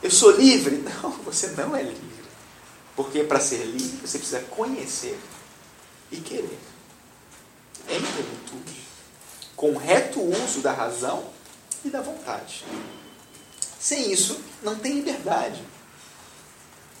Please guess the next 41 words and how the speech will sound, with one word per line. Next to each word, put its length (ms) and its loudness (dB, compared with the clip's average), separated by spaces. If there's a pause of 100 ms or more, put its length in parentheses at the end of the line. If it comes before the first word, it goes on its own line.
(360)
"Eu 80 -4
sou 140 12
livre 140 6
pra 100 8
fazer 120 10
o 20 0
que 60 10
eu 120 8
quero?" 540 12 (260)
Normalmente 360 0
quem 100 -4
diz 160 -4
isso 180 0
é 20 -4
porque 200 2
não 200 0
é. 120 -10 (1900)
Normalmente 440 0
quem 140 -2
é 40 2
livre 440 -2 (840)
age 400 10 (500)
com 80 -10
toda 240 8
a 20 4
serenidade, 520 4
com 60 -4
toda 160 -2
a 20 -4
tranquilidade 580 0
e 60 8
equilíbrio 640 0 (560)
para 180 4
buscar 680 0
aquele 500 -4
que 140 -4
é 40 2
o 40 0
melhor 540 2
bem 140 -4
possível 500 -12